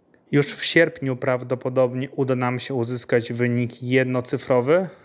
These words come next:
a tym samym spełni się wymaganie prezesa Narodowego Banku Polskiego do tego, żeby obniżyć we wrześniu stopy.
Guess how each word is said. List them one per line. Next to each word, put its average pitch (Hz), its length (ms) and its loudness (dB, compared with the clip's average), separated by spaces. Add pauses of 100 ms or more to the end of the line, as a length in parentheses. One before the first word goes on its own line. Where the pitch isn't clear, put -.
(140)
a 127 140 -2
tym 123 240 -6
samym 143 680 0 (180)
spełni 131 540 0
się 127 300 -2
wymaganie 123 800 0 (760)
prezesa 120 480 2
Narodowego 120 460 2
Banku 139 300 0
Polskiego 131 420 -2
do 117 120 0
tego, 127 340 0
żeby 120 360 -2
obniżyć 123 600 0
we 123 100 2
wrześniu 117 420 0
stopy. 110 440 0